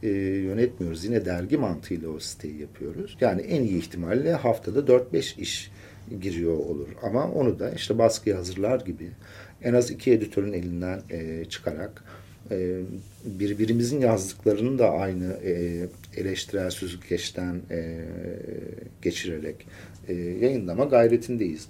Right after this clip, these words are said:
Burada önemli olan, e, Türkçenin kendisi bir defa. Yani olguları, e, e, kontrol etmek, e, kurguyu kontrol etmek filanla beraber, e,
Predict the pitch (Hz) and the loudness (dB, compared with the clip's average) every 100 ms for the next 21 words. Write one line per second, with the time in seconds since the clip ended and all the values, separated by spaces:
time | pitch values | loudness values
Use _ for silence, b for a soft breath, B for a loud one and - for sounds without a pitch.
0 | - 113 113 120 117 120 151 95 101 170 | 4 6 6 4 0 0 0 -2 -2 -6
1 | 208 - - 98 98 101 104 107 110 - | -10 -10 -6 -4 -4 -10 -12 -12 -14 -18
2 | - - - - - - 92 90 92 90 | -18 -18 -8 -8 -6 -2 0 0 -4 -6
3 | 87 - 90 80 B B B - 92 85 | -6 -8 -10 -12 B B B -8 0 0
4 | - 76 - 90 85 85 120 98 95 95 | 0 -8 -4 -2 0 -2 0 0 0 -2
5 | 95 92 98 107 - 92 90 90 92 90 | 0 -2 -2 -4 -2 0 2 0 0 -2
6 | 90 95 101 - - 113 95 90 85 - | -4 -6 -10 -14 -10 -4 0 0 0 -2
7 | 107 92 107 - 92 - 98 92 - - | -4 0 0 2 0 -2 -8 -8 -10 -18
8 | B B B 95 90 90 - - 101 92 | B B B -4 -2 -2 -6 -8 -6 -4
9 | 95 95 - 98 90 87 92 92 92 - | -2 -2 -4 -8 -4 -2 -2 -2 -8 -8
10 | - 104 101 - 85 85 82 82 120 180 | -4 -4 -4 -4 -4 -2 -2 -2 -4 -8
11 | - B B B - 107 | -12 B B B -6 -6